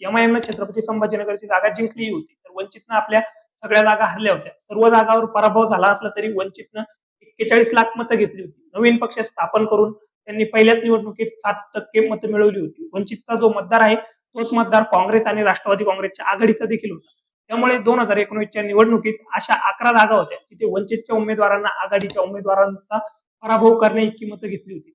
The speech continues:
त्यामुळे आघाडीच्या नेत्यांमध्ये वंचित बद्दल प्रचंड नाराजी होती. हे झालं भूतकाळाचं, पण आता पुलाखालून बरंच पाणी वाहून गेले.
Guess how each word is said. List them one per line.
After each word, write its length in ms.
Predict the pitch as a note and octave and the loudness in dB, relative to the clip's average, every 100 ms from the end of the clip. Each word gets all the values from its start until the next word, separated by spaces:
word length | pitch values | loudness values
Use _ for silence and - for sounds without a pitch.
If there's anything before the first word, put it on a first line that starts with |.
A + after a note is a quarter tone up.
| - | -12
त्यामुळे 260 | F#3+ G3+ | -4 -4
आघाडीच्या 500 | F#3+ E3 G#3+ A3+ A#3+ | -2 -2 0 0 2
नेत्यांमध्ये 500 | A#3 A3+ A3 A3 G#3+ | 2 0 0 0 2
वंचित 400 | A3 A3 G3 A3+ A3+ _ _ _ | 0 -2 -10 -12 -14 _ _ _
बद्दल 200 | - F3 | -8 0
प्रचंड 420 | A3+ A3 - A3+ A3+ | 0 2 2 2 2
नाराजी 400 | G#3+ G3+ G#3 G3+ | 4 4 2 -2
होती. 200 | D#3 - _ | -8 -14 _
हे 60 | A3 | -4
झालं 220 | G3+ G#3 | -2 0
भूतकाळाचं, 560 | A3 A3+ G#3+ G3 E3+ - - _ _ _ | 0 0 0 0 0 -6 -20 _ _ _
पण 100 | A3 | -2
आता 160 | A3 A3+ | 0 0
पुलाखालून 540 | B3 A#3+ A#3+ A3+ A3 | 0 0 4 4 4
बरंच 260 | A3+ A#3+ - | 4 0 0
पाणी 200 | A#3 A#3 | 0 4
वाहून 280 | A#3 A#3+ | 4 4
गेले. 200 | G#3+ F3+ | 0 -4